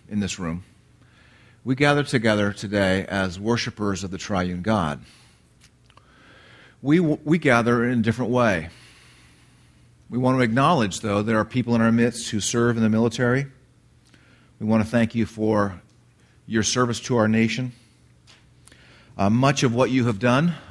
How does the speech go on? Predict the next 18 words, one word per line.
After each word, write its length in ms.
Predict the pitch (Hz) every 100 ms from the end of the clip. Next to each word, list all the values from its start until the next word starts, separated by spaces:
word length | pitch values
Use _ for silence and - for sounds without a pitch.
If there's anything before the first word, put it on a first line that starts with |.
| -
I 120 | 107
would 160 | 107
imagine, 560 | 107 110 113 131 143 147 - _ _ _ -
in 60 | 107
the 80 |
last 500 | 107 110 113 - -
ten 240 | - 113 107
years 460 | 104 117 127 - - _ _
has 140 | 113
been 160 | 120 120
related 500 | 117 117 98 101 -
to 140 | -
nine 220 | 101 101
eleven 440 | 101 104 98 95 95 - _ _ _ _ _
strategies 720 | - - 127 117 113 104 107 98
and, 240 | 98 104 -
uh, 160 | 101 98
responses. 800 | 95 - 120 117 110 147 -